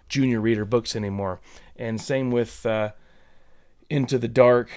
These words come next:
making me not wanna read any more Y A. Uh, what was the other one that came after that? It was just as bad. Out of the Shadows, which I can't even remember what happened in that book. Oh, and, and why can't I remember what happened in that book? Because nothing happens.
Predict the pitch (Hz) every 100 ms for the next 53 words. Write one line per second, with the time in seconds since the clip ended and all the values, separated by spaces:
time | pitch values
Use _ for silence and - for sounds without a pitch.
0 | 127 127 123 117 113 110 117 113 104 113
1 | 113 104 113 110 107 98 95 101 104 104
2 | - 120 123 127 123 120 147 - 104 113
3 | 143 127 120 120 117 110 101 117 110 104
4 | 104 98 101 92 95 90 101 110 101 104
5 | 95 101 90 90 - _ _ _ - _
6 | - 131 131 113 - 131 110 95 92 -
7 | 107 - - - 110 107 - - 127 104
8 | 98 101 104 107 113 104 120 117 107 101
9 | 95 92 104 101 - - _ - - -
10 | - - 143 120 127 120 - - - -
11 | - 123 107 113 123 143 135 131 131 127
12 | 131 135 127 117 123 143 135 135 135 135
13 | 143 - 127 143 127 123 139 139 147 160
14 | 147 117 127 143 127 101 113 -